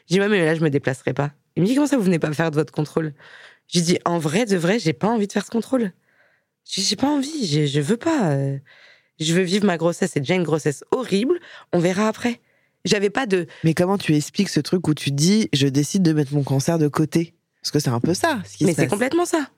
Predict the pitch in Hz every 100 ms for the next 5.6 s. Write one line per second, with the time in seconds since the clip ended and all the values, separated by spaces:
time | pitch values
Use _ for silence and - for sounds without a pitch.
0 | _ - 185 160 156 151 190 180 - 247
1 | 175 202 170 147 180 - 160 147 240 190
2 | 185 269 233 208 196 214 294 208 165 -
3 | 254 202 165 - - 147 - _ - -
4 | - - 156 147 294 185 151 185 190 -
5 | 190 269 330 190 160 165